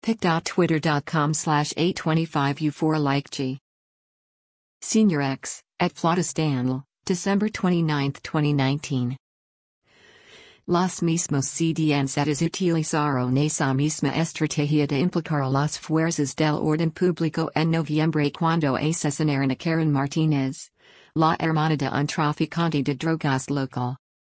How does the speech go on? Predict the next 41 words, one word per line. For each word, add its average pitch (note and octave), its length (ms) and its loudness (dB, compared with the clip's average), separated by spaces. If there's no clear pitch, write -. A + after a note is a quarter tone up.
En F#3 140 4
ese F#3 320 2
caso, C3 560 0
los F3+ 280 4
sicarios C#3+ 760 0
también C#3+ 540 0
forzaron D3 680 0
a C#3+ 100 0
la D3+ 200 2
víctima D3+ 520 0
a C3+ 60 0
grabar D3 480 0
un D#3+ 140 0
video D3+ 340 0
para E3 260 0
luego D3 440 0
desmembrarla D3+ 800 0
dejando D3 500 0
su D3+ 280 0
torso E3 440 0
en D3+ 180 2
el D#3 180 2
municipio D#3+ 800 0
de D3 140 0
Escobedo. C#3+ 840 -2
Mientras F3+ 600 2
que D#3 200 0
la D#3 120 2
detención D3+ 480 0
la D3+ 180 2
cabeza D3 460 0
y C#3+ 280 2
los D3+ 300 0
brazos D3 640 0
días D3+ 320 0
después D3+ 600 -2
en D3+ 120 2
el D#3 160 2
municipio D#3+ 720 2
de C#3 80 0
Apodaca. C3+ 840 -2